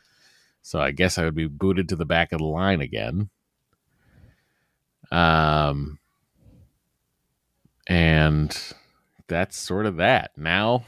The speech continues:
<laughs> we're left here on Labor Day with me having to get a hold of my shrink again to either touch base and be like, "Hey,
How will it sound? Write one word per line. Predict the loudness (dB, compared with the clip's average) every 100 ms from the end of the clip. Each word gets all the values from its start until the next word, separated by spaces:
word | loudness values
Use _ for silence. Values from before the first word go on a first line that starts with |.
| -18 -20 -20 _
<laughs> | _ -20 _ _
we're | -4
left | 2 2 0 -6
here | 0 2 4
on | 2
Labor | 2 2 2 2
Day | 6 6 6
with | 2 0
me | 0 2
having | 2 2 0 -2
to | -2
get | -2 -2
a |
hold | 2 2 2
of | 0
my | 0 0 -4 _ _ -20 -20 -20 -20 -20 _ _ _ _ _ _ _
shrink | -6 -2 -2 -2
again | -4 2 4 6 4 0 -4 -8 _ _ _ _ _ _ _ _ _ _ _ _ _ _ _ _ _ _ -20 _ _ _
to | -10 0 2 2 0 -4
either | -2 2 2 2 2 2
touch | 0 -4 -4
base | 0 0 0
and | -4
be | -2
like, | -4 -6
"Hey, | -4 0 0 -2 -10